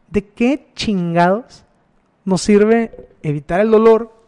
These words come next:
si este nos ha caracterizado al ser un ser vivo? O sea, pues si no te doliera, no vi-, no, no, no estarías vivo, pues. Los únicos seres sin dolor son los muertos, pero también son los únicos sin felicidad.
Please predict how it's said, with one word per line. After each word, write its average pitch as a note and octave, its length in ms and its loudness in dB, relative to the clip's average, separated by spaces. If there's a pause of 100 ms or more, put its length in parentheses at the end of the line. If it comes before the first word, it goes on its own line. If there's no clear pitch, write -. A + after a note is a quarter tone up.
(320)
si - 240 -4
este G3+ 280 -4
nos F3+ 280 -6
ha F3+ 100 -4
caracterizado F3+ 680 -6
al F3+ 140 -6
ser E3+ 200 -8
un F3 120 -8
ser E3+ 180 -6
vivo? F3+ 340 -2 (680)
O - 40 -20
sea, D#3+ 340 -6
pues D#3 180 -6
si - 300 -14
no C3+ 120 -10
te D3 100 -4
doliera, D#3+ 300 -2
no C#3+ 160 -4
vi-, D#3 160 -6 (120)
no, D3 200 -8
no, D3 180 -12
no D#3 280 -12
estarías D#3 320 -6
vivo, F3 320 -6
pues. - 360 -8 (920)
Los F#3 160 0
únicos B3+ 260 2
seres B3 240 2
sin G#3+ 160 -2
dolor F3+ 260 4
son G#3 140 0
los G#3 100 4
muertos, F3+ 460 -2
pero D#3+ 160 -6
también D#3+ 320 -6
son G#3+ 180 0
los G#3 320 -2
únicos A3 720 2 (140)
sin E3 280 -4
felicidad. D3+ 680 -8